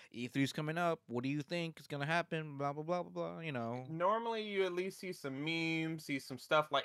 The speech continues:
Speaker 2: I just, it just completely went under the radar, and I didn't
Speaker 1: Mm-hmm.
Speaker 2: notice, like I said, until someone mentioned it. I'm like, "Wow, what, what is actually happening?"
Speaker 1: Yeah, right. Weirdly enough, the biggest gaming conference is kinda just like, "Ah, yeah, it happened," like, and we had no idea about it. <laughs>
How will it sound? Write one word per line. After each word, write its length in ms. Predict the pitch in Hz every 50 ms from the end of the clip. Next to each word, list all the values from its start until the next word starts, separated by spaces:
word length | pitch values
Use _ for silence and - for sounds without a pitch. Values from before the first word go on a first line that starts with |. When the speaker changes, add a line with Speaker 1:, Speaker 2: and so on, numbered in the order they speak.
| 139
Speaker 2:
I 60 | 117 147
just, 360 | 151 214 226 196 - - - - - - _ _
it 140 | - 180 180
just 160 | 202 208 190
completely 580 | - 185 170 151 - - - 175 170 147 156 156
went 240 | 151 151 147 143 135
under 220 | 139 139 131 135
the 100 | 123 127
radar, 460 | 123 127 147 185 208 165 92 76 73 101 - -
and 140 | - 117 123
I 100 | 131 143
didn't 180 | 160 160 143
Speaker 1:
Mm-hmm. 60 | 135 131
Speaker 2:
notice, 340 | 139 151 160 147 151 147 -
like 180 | 139 139 143
I 60 | 151
said, 220 | 143 - 214 196 127
until 280 | 113 104 - - 127
someone 320 | 131 - - 123 127 143 143
mentioned 340 | 143 160 196 - - 131 98
it. 120 | 87 87
I'm 120 | 104 113
like, 140 | 117 110 98 - - _ _
"Wow, 440 | 104 127 151 143 117 101 87 78 65
what, 200 | 73 107 123 - - _ _ _ _ _ _ _ _
what 160 | - 127 147
is 80 | 147 127
actually 460 | 120 104 110 117 - - 117 110 110
happening?" 340 | 120 131 131 - 82 71 - - _ _ _
Speaker 1:
Yeah, 200 | - 127 135 123
right. 360 | 113 107 107 110 117 120 120 123
Weirdly 240 | 131 143 147 147
enough, 220 | 139 131 139 139 117
the 80 | 120
biggest 360 | 110 104 123 131 127 135 120 113
gaming 220 | 131 131 139 135
conference 400 | - 123 120 117 - 127 120 113
is 80 | 120 -
kinda 320 | - 127 120 113 110 107 107 - - - - - - - - - _ _ _ _ _ -
just 120 | 117 113 120
like, 120 | 113 117 135
"Ah, 240 | 196 226 247 247 226
yeah, 220 | 214 226 233 226 214
it 100 | 190 160
happened," 420 | 170 185 - - 127 120 123 123
like, 220 | 117 113 110 95
and 180 | 110 123 127 123
we 140 | 120 123 127
had 260 | 131 127 123 120 113
no 200 | 123 123 123 127
idea 340 | 127 123 120 131 127 113 107
about 240 | 101 98 95 95 101
it. 160 | 113 - -
<laughs> 100 | -